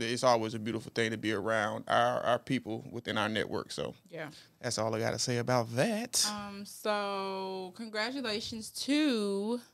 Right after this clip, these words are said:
Speaker 2: oh, no, go ahead and say about your Shots by Brandon. Shot by Brandon.
Speaker 1: Okay, well,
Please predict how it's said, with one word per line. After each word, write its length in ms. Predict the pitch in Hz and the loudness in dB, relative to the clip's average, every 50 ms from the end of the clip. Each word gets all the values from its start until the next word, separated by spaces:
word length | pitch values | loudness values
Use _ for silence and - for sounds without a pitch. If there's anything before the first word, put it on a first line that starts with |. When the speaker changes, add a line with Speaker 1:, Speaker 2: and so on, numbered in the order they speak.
| _ _ _ _ _ _ _ _ _ - | _ _ _ _ _ _ _ _ _ 2
Speaker 2:
oh, 140 | - 294 277 | 4 4 6
no, 200 | 254 269 294 262 254 | 4 2 2 0 -2
go 80 | 285 | -4
ahead 220 | 339 359 392 392 359 | -4 -4 -4 -4 -4
and 80 | 339 320 | -6 -6
say 180 | - 302 294 | -4 -4 -4
about 300 | 285 277 254 262 262 - 262 | -4 -4 -4 -6 -4 -6 -6
your 340 | 247 233 220 208 190 190 | -6 -4 -6 -6 -8 -10
Shots 360 | 208 - - 240 226 226 - - | -12 -8 -6 -6 -6 -6 -8 -10
by 280 | - 214 214 208 202 196 | -6 -6 -4 -4 -4 -6
Brandon. 720 | 190 185 190 196 190 185 180 170 165 143 - - - 185 _ _ - | -6 -6 -6 -4 -4 -6 -6 -6 -8 -10 -10 -12 -14 -16 _ _ -6
Shot 280 | - 220 208 - - | -2 -2 -2 -2 -4
by 140 | - 185 185 | -8 -10 -10
Brandon. 500 | 180 180 175 170 165 160 - 156 - - - _ - | -10 -10 -10 -10 -10 -10 -12 -14 -18 -20 -14 _ 0
Speaker 1:
Okay, 500 | 135 131 127 120 - 131 120 131 151 156 | 0 0 0 0 -2 0 0 0 0 0
well, 320 | 139 131 139 170 202 | 0 0 0 0 -2